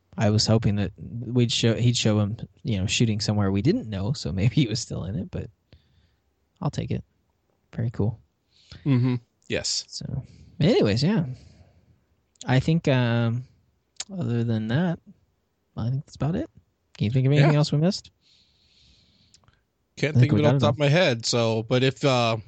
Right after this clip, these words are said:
Speaker 2: but if you that are listening, um, happen to think of something that you'd like to add to this conversation, you can go to the twenty-four podcast dot com and,
Speaker 1: Mm-hmm.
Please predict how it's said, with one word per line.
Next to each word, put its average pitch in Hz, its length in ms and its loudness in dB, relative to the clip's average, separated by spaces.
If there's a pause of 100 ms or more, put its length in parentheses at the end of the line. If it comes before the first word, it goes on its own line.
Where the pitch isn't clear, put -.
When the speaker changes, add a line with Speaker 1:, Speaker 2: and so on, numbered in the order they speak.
(840)
Speaker 2:
but 120 100 -4
if 110 140 -6
you 120 120 0
that 117 120 -2
are 117 60 -2
listening, 123 580 -2 (400)
um, 101 260 -6
happen 113 320 -4
to 107 80 -4
think 120 240 -6
of 104 140 -6
something 113 280 -6
that 107 80 -6
you'd 107 140 -6
like 110 200 -4
to 113 200 -8
add 110 360 -2 (500)
to 139 100 -6
this 117 180 -4
conversation, 113 800 -4
you 104 80 -10
can 117 100 -12
go 113 160 -2
to 110 340 -4
the 101 120 -6
twenty-four 110 380 -4
podcast 110 480 -2
dot 104 200 -6
com 120 380 -4
and, 98 320 -6
Speaker 1:
Mm-hmm. 127 300 -4